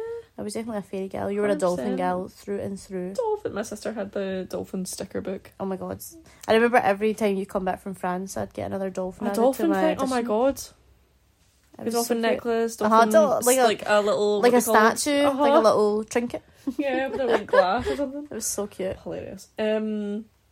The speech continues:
Speaker 2: so yeah, I just thought, "You know what, butterfly vibes?" And I ended up, yeah, I went Shein and I literally bought every single piece of jewellery that had a butterfly on it.
Speaker 1: It's stunning. And the thing
Speaker 2: And I
Speaker 1: is,
Speaker 2: struck
Speaker 1: you'll
Speaker 2: the
Speaker 1: wear
Speaker 2: butterfly
Speaker 1: that
Speaker 2: at the top
Speaker 1: again,
Speaker 2: of the
Speaker 1: though.
Speaker 2: butterfly.
Speaker 1: You'll wear
Speaker 2: Yeah,
Speaker 1: that, you
Speaker 2: they're
Speaker 1: know?
Speaker 2: really cute. And a chain, a chain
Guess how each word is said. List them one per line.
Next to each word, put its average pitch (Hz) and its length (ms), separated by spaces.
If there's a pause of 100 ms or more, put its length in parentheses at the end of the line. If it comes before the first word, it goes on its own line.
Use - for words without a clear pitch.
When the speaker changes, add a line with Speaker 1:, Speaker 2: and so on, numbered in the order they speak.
(880)
Speaker 2:
so - 140
yeah, 403 240
I 302 60
just 311 180
thought, 302 260
"You 269 60
know 277 100
what, 262 120
butterfly 247 280
vibes?" 262 260
And 208 100
I 180 140
ended 190 200
up, 185 140
yeah, 175 180
I - 20
went 190 180
Shein 180 320
and 180 100
I 175 80
literally 185 300
bought 170 260
every 190 300
single 180 540
piece 208 180
of 175 60
jewellery 175 240
that 196 100
had 190 120
a 190 40
butterfly 190 320
on 185 100
it. 190 180 (320)
Speaker 1:
It's 233 160
stunning. 269 300
And 240 180
the - 40
thing 339 80
Speaker 2:
And 330 80
I - 20
Speaker 1:
is, 285 60
Speaker 2:
struck 254 140
Speaker 1:
you'll 269 80
Speaker 2:
the 294 40
Speaker 1:
wear 220 240
Speaker 2:
butterfly 370 100
Speaker 1:
that 339 160
Speaker 2:
at 262 60
the 269 60
top 269 40
Speaker 1:
again, - 40
Speaker 2:
of 302 60
the 320 80
Speaker 1:
though. 339 60
Speaker 2:
butterfly. - 280
Speaker 1:
You'll 247 80
wear 262 140
Speaker 2:
Yeah, 294 80 (160)
Speaker 1:
that, 285 160
you 254 60
Speaker 2:
they're 262 80
Speaker 1:
know? 247 60
Speaker 2:
really 285 160
cute. - 340 (580)
And 208 80
a 196 40
chain, 220 480 (200)
a 208 80
chain 226 640